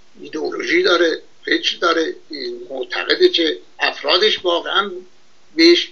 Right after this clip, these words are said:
به این رهبری، به این سازمان ایمان دارن، معتقدن، به قول <clears throat> ما بعد از این نامه‌های من،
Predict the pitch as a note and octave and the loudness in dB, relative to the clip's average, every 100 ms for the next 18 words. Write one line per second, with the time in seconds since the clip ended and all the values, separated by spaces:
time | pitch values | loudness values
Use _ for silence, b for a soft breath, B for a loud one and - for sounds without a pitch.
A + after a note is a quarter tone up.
0 | - F#3+ C3 F#3 F3+ E3 - E3+ D#3+ D#3+ | -10 -10 -6 0 0 0 -4 -6 -6 -8
1 | D3 - - E3 F3+ E3+ D#3 F3+ E3 C#3 | -12 -10 -8 -4 0 0 0 -4 -4 -8
2 | A2+ A2+ F3+ G#3+ F#3+ G2 - A#2+ - - | -6 -6 0 2 2 -2 -4 -6 -4 -6
3 | - A2 G2+ - - - - - - - | 0 2 0 -2 -12 -20 -20 -20 -20 -20
4 | - - - - A#2+ B2+ B2 - - - | -20 -20 -20 -14 -10 -4 -2 -2 -8 -20
5 | - F#3+ A3+ F3+ D#3+ - - A#2 - B2+ | -2 0 0 -2 -4 -6 -4 -4 -2 -2
6 | C#3 C#3 C3 B2 A#2+ A#2+ A#2+ B2+ B2+ | -2 -4 -4 -4 -4 -2 0 0 -2